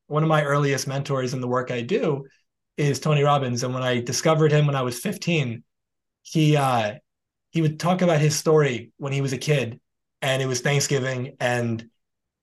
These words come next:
his family, uh, was one of the poorer families in the neighborhood, and they didn't have much food at all. And Tony, I forgot how old he was, but he was, like, a teenager, I think. And someone knocks on the door, and it's Thanksgiving. And Tony opens the door,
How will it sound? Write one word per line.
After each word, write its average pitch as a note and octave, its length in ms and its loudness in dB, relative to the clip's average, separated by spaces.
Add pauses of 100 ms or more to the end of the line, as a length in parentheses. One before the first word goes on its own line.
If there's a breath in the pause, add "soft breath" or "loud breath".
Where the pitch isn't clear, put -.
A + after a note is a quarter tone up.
(160)
his D3 180 0
family, D3+ 540 4 (360)
uh, B2+ 280 0
was B2+ 260 -6
one C#3+ 120 -2
of C#3+ 60 -2
the C#3 140 -4
poorer D3+ 220 6
families C#3 460 0
in C3+ 80 -4
the C3 60 -6
neighborhood, C3+ 420 -2
and B2 80 -4
they B2+ 80 -2
didn't C3+ 140 -2
have C3+ 180 -2
much B2+ 180 -6
food C#3 240 0
at B2+ 80 0
all. B2+ 320 0 (320 loud breath)
And C3 440 -2 (180)
Tony, E3+ 320 2
I B2 80 -6
forgot D#3+ 180 4
how C#3+ 80 6
old C#3+ 200 4
he C3 60 -2
was, B2 240 0
but C#3 100 -4
he C#3+ 40 -2
was, C#3 60 -4
like, C3+ 100 -6
a B2 60 -8
teenager, B2+ 360 -4
I A#2+ 80 0
think. B2 220 -6
And A#2 160 -6
someone E3 220 2
knocks D3+ 240 2
on D#3 60 4
the D#3+ 60 4
door, G#3+ 280 2 (260)
and B2+ 240 -8
it's C3 140 -10
Thanksgiving. C3 540 0
And B2 140 -4
Tony C#3 300 2
opens C#3 240 0
the C#3+ 60 0
door, B2+ 360 0